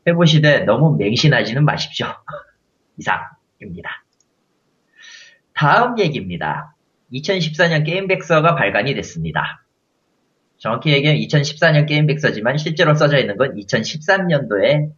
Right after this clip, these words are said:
데이터 정리이죠. 예. 어, 그냥 간단하게 얘기하겠습니다. 국내 게임 시장 규모가 구조 천칠백구십팔억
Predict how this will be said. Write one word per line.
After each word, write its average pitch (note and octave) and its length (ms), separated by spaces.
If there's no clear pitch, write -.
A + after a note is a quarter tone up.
데이터 G#2 300
정리이죠. G#2 920
예. - 160
어, A#2 760
그냥 D3 200
간단하게 D3+ 460
얘기하겠습니다. G2 920
국내 C#3 260
게임 E3+ 220
시장 D#3 320
규모가 A#2+ 420
구조 B2+ 460
천칠백구십팔억 F#3 1700